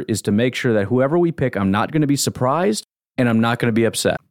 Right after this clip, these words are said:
And I'm constantly setting myself up to fail with this. Constantly. If the Packers traded up for Tyler Linderbaum,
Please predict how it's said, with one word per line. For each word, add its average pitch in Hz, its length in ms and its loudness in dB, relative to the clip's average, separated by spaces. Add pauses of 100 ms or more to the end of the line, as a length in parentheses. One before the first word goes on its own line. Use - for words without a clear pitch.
(100)
And 120 120 2
I'm 117 100 0
constantly 151 760 0
setting 127 280 2
myself 113 380 0
up 110 160 -2
to 98 80 -4
fail 98 320 2
with 82 140 -4
this. - 180 -10 (200)
Constantly. - 720 -2 (160)
If 123 140 -2
the 117 100 0
Packers 165 420 -2
traded 143 380 0
up 139 120 0
for 113 100 -2
Tyler 127 340 2
Linderbaum, 135 580 2